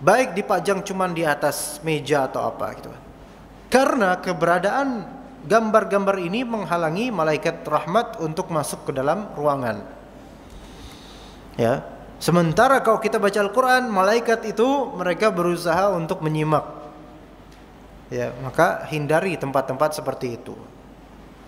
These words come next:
Nah, terus gimana kok rumah saya tuh banyak foto-fotonya? Ya, singkirin. Tapi nggak bisa, nggak enak sama istri. Ya, nggak enak sama istri. Ya, kayak yang diatur, yang ngatur istri aja. Singkirkan foto-foto itu. Tapi itu foto pernikahan kita. Nah, ini muskilah.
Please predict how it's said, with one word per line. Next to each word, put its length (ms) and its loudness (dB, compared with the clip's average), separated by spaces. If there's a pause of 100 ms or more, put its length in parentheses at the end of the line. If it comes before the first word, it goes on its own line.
(200)
Nah, 80 0
terus 180 4
gimana 300 4
kok 100 4
rumah 220 4
saya 320 4
tuh 160 -2
banyak 160 4
foto-fotonya? 580 -2
Ya, 140 2
singkirin. 800 0 (800)
Tapi 240 -2
nggak 80 2
bisa, 240 -2
nggak 240 0
enak 80 -4
sama 240 -4
istri. 320 -4
Ya, 320 2
nggak 240 0
enak 160 -2
sama 240 -4
istri. 480 -12 (720)
Ya, 400 -2 (280)
kayak 240 2
yang 120 4
diatur, 400 2
yang 200 0
ngatur 240 0
istri 280 0
aja. 240 -2 (400)
Singkirkan 640 0
foto-foto 400 -4
itu. 240 -6
Tapi 320 -4
itu 80 -2
foto 320 -2
pernikahan 480 -2
kita. 360 -4 (440)
Nah, 160 -6
ini 160 -2
muskilah. 480 -4